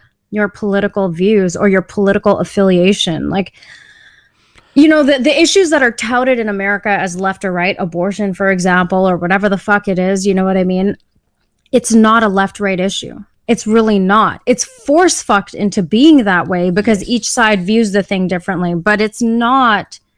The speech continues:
Speaker 1: it has nothing to do with the left or right. And you can't have a real discussion with somebody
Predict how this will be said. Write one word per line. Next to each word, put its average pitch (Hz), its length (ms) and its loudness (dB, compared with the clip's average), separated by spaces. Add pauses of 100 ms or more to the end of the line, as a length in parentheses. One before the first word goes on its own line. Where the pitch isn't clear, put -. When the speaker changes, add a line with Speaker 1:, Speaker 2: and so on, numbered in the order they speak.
(240)
Speaker 1:
it 240 60 -4
has 254 140 2
nothing 262 360 -2
to 240 80 -6
do 226 160 -2
with 208 120 -6
the 190 60 -10
left 180 320 -6
or 160 80 -10
right. 160 500 -6 (640)
And 294 120 6
you 302 80 6
can't 302 300 0
have 269 240 2
a 285 80 0
real 254 240 0
discussion 226 560 -6
with 190 120 -6
somebody 180 640 -6